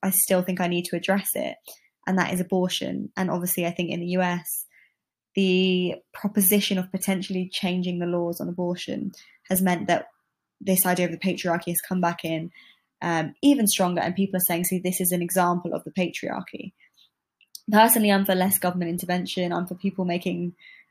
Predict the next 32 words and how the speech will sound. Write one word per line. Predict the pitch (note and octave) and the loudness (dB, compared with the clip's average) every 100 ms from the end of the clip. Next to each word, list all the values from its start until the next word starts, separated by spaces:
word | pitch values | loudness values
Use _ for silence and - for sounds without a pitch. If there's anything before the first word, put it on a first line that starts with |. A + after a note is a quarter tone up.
| _ - | _ -4
you | G3 | 0
know, | F3 | 2
having | F3 F3+ F3 | 2 2 4
their | E3+ E3+ | 4 4
own | E3+ | 4
choices | F3 E3+ E3+ - D#3+ | 2 -2 -2 -4 -4
and | E3 E3 | -4 -2
for | E3 D#3 - - | -2 0 -2 -4
the | F3+ | -4
individual | F3+ F3+ F3 - D#3 E3+ F3+ _ _ _ _ | -2 -2 -4 -2 -4 -4 -8 _ _ _ _
and | - E3+ E3+ | -4 0 0
less | E3+ - - - - | 0 -2 -4 -6 -4
intervention. | F#3+ F3+ - - - - G3 F3+ _ _ _ _ - | -2 -2 -4 -6 -8 -6 -8 -10 _ _ _ _ 2
But | G#3 D3 - - _ _ _ _ _ _ _ _ _ - - | 4 4 0 -10 _ _ _ _ _ _ _ _ _ -10 -2
I | |
do | G3+ G#3 | 2 2
think | G#3 F#3+ | 2 0
with | F#3+ | 0
this | F#3 F3+ G#3+ | -2 -2 -2
issue, | G#3 - - - G3 _ _ _ _ _ _ - | -4 -4 -4 -6 -8 _ _ _ _ _ _ -4
the | G3+ | 0
reason | A3 A3 G#3 | 2 4 2
it | |
is | E3 | 0
fueling | - G3+ F#3+ | 2 4 4
this | F#3 | 2
idea | F3+ F3 F3 | 0 0 -2
of | |
the | F#3 | -2
patriarchy | A3+ - F3+ F3 F3 | -4 -2 0 0 0
is | F#3 F3+ | -6 -4
because | F3+ F#3 | -4 -4